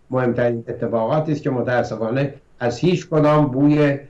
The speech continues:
اه، خوشحالی و م-، مسرت نمیاد و انسان ناچار است که هموطنان خودش رو در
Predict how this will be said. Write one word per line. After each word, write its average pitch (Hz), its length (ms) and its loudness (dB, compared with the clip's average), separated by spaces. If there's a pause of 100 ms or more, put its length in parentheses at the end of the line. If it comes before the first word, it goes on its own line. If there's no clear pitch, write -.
(160)
اه، 113 180 -4
خوشحالی 120 560 0
و 139 120 2
م-، 123 240 -4
مسرت 123 640 -2
نمیاد 151 480 2
و 135 280 0 (360)
انسان 143 460 2
ناچار 143 400 2
است 156 220 2
که 143 80 -2
هموطنان 127 760 -2
خودش 135 300 -2
رو 139 80 -2
در 127 200 0